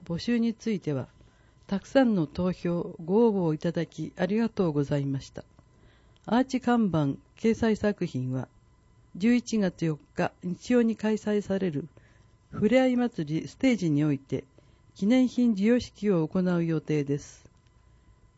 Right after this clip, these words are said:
皆さんに選んでいただいた作品は、今後、大口町をイメージするものとして定着するよ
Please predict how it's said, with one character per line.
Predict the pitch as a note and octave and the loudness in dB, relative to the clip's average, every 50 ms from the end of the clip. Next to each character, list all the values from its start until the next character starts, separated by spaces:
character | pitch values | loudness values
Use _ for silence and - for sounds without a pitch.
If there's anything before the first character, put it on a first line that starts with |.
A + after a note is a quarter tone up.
| _ _ _ | _ _ _
皆 | - F3+ G#3+ C4 C4+ | -2 0 2 2 2
さ | C4 C4 A#3+ | 2 2 2
ん | G#3+ | 2
に | G3 F3 D#3+ E3 F3+ | 2 4 4 4 4
選 | G#3 A3+ A3 | 2 2 2
ん | A3 | 2
で | G#3+ A3+ | 2 0
い | G#3 | 0
た | - A3 A3 | 2 0 2
だ | A3+ A3 | 2 0
い | G#3 - | -2 -2
た | - C#3 | -2 -4
作 | - - D3 D3 - E3+ | -4 -4 -6 -4 -4 -8
品 | D#3 - D#3+ D#3 D3+ D3 | -6 -2 -2 0 0 2
は、 | C#3+ C#3+ - - _ _ - - _ _ _ _ | 0 0 -2 -4 _ _ -20 -20 _ _ _ _
今 | - - A3+ G#3 F#3 E3+ | -4 -2 0 0 0 0
後、 | D#3+ E3 - - _ _ - - _ _ _ _ - | 0 -2 -2 -4 _ _ -20 -20 _ _ _ _ 0
大 | - A#3+ C4 | 2 4 6
口 | B3+ C4 C4 - C4 B3+ | 6 4 4 2 0 0
町 | - - A3 G3 F#3 | 4 4 4 4 4
を | E3+ D3+ D#3+ | 4 2 2
イ | F3 | 2
メ | F#3 G#3+ B3 A#3+ | 2 4 4 2
ー | G3+ | 2
ジ | - E3 | 0 -2
す | D3 - - F3 | -4 -4 -4 -2
る | F#3 G3+ | 0 0
も | G3+ G3+ | 0 0
の | G3+ G3+ G3 | 0 -2 -2
と | - F#3 | -2 -4
し | E3 - | -4 -4
て | - - D3+ C#3+ | -4 -4 -4 -2
定 | - - G#3 A3 G#3 | 0 0 0 0 2
着 | - A3 G#3+ - - | 0 -2 -2 -4 -6
す | - - F3+ | -4 -2 0
る | F3 F#3 F#3 | 0 2 2
よ | F#3 F3 C#3+ G#2 - | 2 2 0 -2 -4